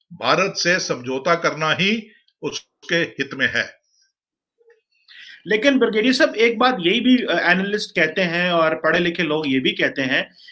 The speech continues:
Speaker 2: कि जो चाइना है वो भारत के साथ जमीनी जंग नहीं लड़ना चाहता। देखिए,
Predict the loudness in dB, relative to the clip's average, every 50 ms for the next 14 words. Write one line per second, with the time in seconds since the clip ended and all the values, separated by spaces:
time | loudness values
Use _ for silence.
0 | _ 0 0 2 6 6 6 6 6 2 -2 -6 -2 2 4 4 6 6 6 4
1 | 6 6 6 6 6 6 6 4 4 4 2 4 4 4 2 0 0 -2 0 2
2 | 2 2 2 0 0 -2 0 0 0 0 0 -2 0 0 0 2 0 -2 0 2
3 | 2 2 2 0 -4 -6 -8 -16 -16 -14 -16 -16 -16 _ _ _ -20 -20 -20 -20
4 | -20 -20 -18 _ 2 2 2 4 4 4 2 2 -4